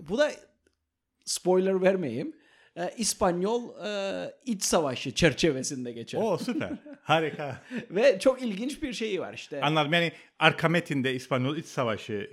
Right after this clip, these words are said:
Speaker 2: akarken, e, önde de bir zombi hikayesi var.
Speaker 1: Aynen,
Speaker 2: Çok
Speaker 1: aynen.
Speaker 2: güzel.
Speaker 1: Yani şeyin içinde, e, işte, e,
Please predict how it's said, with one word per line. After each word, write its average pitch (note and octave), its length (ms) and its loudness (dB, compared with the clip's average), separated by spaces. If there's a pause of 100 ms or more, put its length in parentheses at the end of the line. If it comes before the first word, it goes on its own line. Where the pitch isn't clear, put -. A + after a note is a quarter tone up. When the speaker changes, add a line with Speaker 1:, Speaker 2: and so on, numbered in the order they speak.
(100)
Speaker 2:
akarken, E3+ 680 -2 (260)
e, G#3 40 -10
önde G3 580 6
de B3+ 80 8
bir B3 100 8
zombi G3 360 8
hikayesi G2+ 440 -4
var. F#2 200 -14
Speaker 1:
Aynen, G3 400 -2
Speaker 2:
Çok A3 160 0
Speaker 1:
aynen. F3+ 160 0
Speaker 2:
güzel. F3 220 0
Speaker 1:
Yani G3 180 0
şeyin G#3+ 260 0
içinde, D#3 640 -4
e, E3 240 -8
işte, E3 260 -10
e, D#3 380 -8